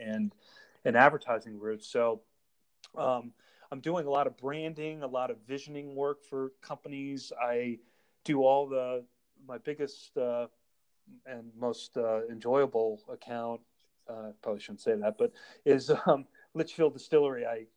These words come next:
<clears throat> helped, uh, I designed the whole brand. Um, I do all the marketing for them, from print to social media to, you know, you name it. And, uh, they've grown into the premier distillery in Connecticut, and they continue to grow outside of Connecticut.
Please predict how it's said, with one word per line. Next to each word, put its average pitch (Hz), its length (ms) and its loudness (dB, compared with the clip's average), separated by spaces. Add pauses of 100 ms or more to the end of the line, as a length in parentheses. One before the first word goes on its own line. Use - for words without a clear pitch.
(140)
<clears throat> 220 120 -4 (220)
helped, - 340 -6 (380)
uh, 117 220 -6 (180)
I 117 100 -6
designed 127 380 -6
the - 60 -6
whole 127 320 -4
brand. 127 460 -6 (800)
Um, 113 300 -6
I 117 40 -8
do 117 180 -6
all 127 200 6
the 127 60 -10
marketing 120 480 -4
for - 160 -16
them, 117 380 -8
from 104 120 -18
print 120 460 -6 (180)
to 101 200 -6
social 120 420 -2
media 113 640 2 (100)
to, 104 300 -2 (180)
you 113 100 -16
know, 107 240 -8
you 123 140 0
name 117 280 0
it. 104 140 -6 (540)
And, 117 420 0
uh, 113 240 4
they've 117 240 -6
grown 127 280 -2
into 123 240 -8
the 113 140 -2
premier 120 560 -6
distillery 120 560 -8
in 110 100 -14
Connecticut, 113 500 -6
and 120 100 -8
they 104 60 -10
continue 120 440 -8
to 110 60 -12
grow 113 320 2
outside 120 400 0
of 120 100 -2
Connecticut. 123 520 -8